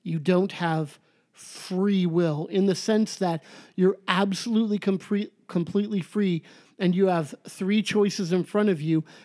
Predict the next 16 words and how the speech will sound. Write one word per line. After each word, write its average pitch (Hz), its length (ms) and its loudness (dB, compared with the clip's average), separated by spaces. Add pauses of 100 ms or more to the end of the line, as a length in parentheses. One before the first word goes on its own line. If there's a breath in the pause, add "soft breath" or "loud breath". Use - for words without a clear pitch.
and 175 240 -2
you're 180 120 2
not 175 400 -2
bent 180 400 -2
towards 185 360 0
any 175 180 2
one 160 200 0
of 151 120 -2
those 151 260 -4
things. 180 420 -10 (240 soft breath)
No, 170 460 0 (240 soft breath)
you're 180 220 -2
absolutely 196 640 -2
bent 175 260 -2
towards 165 400 -6
one, 202 420 2